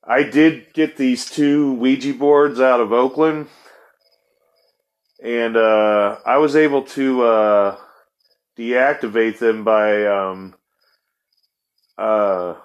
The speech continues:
ap-, applicating three D, uh, things to the board to make art out of it. And I ended up, like, uh, spray painting them and stuff. I spray painted them black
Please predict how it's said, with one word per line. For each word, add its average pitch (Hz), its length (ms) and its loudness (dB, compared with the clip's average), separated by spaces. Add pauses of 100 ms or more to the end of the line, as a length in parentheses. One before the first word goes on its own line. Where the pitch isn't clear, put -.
(120)
ap-, - 280 -12
applicating 131 840 0
three 123 380 -6
D, 113 480 -4 (340)
uh, 95 680 -2 (1300)
things 131 520 -4 (140)
to 131 440 2 (100)
the 107 160 -2
board 107 680 0 (560)
to 117 100 -16
make 113 360 -4
art 113 300 0
out 123 180 2
of 127 120 -2
it. 127 220 -6 (1300)
And 110 120 -8
I 127 120 0
ended 110 220 0
up, 98 180 -2
like, 98 260 -2 (360)
uh, 92 280 -4
spray 117 420 -2
painting 101 400 -6
them 98 180 -6
and 95 140 -12
stuff. 101 420 -4
I 98 80 -2
spray 120 340 -2
painted 104 380 -4
them 87 160 -12
black 104 540 -2